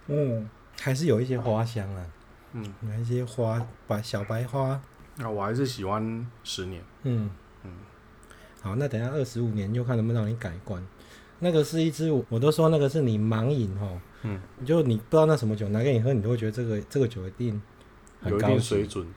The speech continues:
Speaker 1: 对，很高级的酒。
Speaker 2: 嗯。
Speaker 1: 不过原酒喝太多，真的还是压力会比较大。
Speaker 2: <laughs> 原酒喝太多，压力大，就是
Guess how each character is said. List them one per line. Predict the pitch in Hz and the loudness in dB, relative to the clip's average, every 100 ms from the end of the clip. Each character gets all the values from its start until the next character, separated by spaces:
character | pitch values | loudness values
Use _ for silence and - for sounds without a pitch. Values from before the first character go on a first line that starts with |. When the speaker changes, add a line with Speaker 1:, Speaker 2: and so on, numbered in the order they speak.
| - - | -14 -8
Speaker 1:
对， | 104 87 | -6 -4
很 | 95 | -6
高 | 110 113 | -4 -6
级 | 113 85 | -6 -10
的 | 87 | -12
酒。 | 87 107 | -14 -16
Speaker 2:
嗯。 | - - - - | -18 -20 -16 0
Speaker 1:
不 | |
过 | 139 | 4
原 | 139 131 | 4 4
酒 | 117 | 2
喝 | 120 | 0
太 | 131 117 | -2 -2
多， | 110 | 0
真 | 113 | 0
的 | 117 | 0
还 | 104 95 | 0 -2
是 | 107 | -4
压 | 101 101 | -2 -4
力 | 95 | -4
会 | 104 | -4
比 | 80 82 | -6 -8
较 | 87 | -8
大。 | 90 80 - - - - - - - - - | -8 -10 -12 -10 -8 -8 -10 -10 -12 -14 -14
Speaker 2:
<laughs> | 127 - - - - - 156 - - - - - - - - | -14 -12 -16 -16 -20 -20 -20 -20 -20 -20 -20 -20 -20 -20 -14
原 | 113 139 | -6 -2
酒 | 131 107 | 2 2
喝 | 117 143 | 4 2
太 | 143 | 2
多， | 131 131 131 | 2 2 2
压 | 127 127 | 2 0
力 | 131 | 0
大， | 127 123 | 0 0
就 | 123 123 | 0 -2
是 | 127 120 | -2 -2